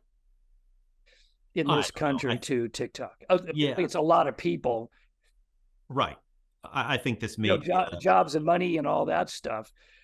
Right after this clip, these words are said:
Speaker 1: But is that a valid argument?
Speaker 2: Um, I don't know. I mean, you can, you can say it's a valid argument, but, um,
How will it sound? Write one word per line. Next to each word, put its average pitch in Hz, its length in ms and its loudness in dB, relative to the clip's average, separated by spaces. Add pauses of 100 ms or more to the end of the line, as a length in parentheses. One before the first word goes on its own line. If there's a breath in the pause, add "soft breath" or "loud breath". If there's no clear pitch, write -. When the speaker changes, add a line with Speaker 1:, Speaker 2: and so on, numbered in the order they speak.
(100)
Speaker 1:
But 160 220 0
is 151 120 -6
that 208 140 6
a 214 40 0
valid 180 360 2
argument? 302 400 -2 (1300)
Speaker 2:
Um, 170 360 2 (180)
I - 140 -2
don't 107 180 0
know. 92 80 -2
I 117 100 0
mean, 160 140 -2
you 190 60 -6
can, 247 320 -10
you 214 80 -8
can 123 400 -6
say - 480 -4
it's - 160 -2
a 110 60 -4
valid 95 400 0
argument, 95 560 -4
but, 107 180 -4 (240)
um, 92 460 -6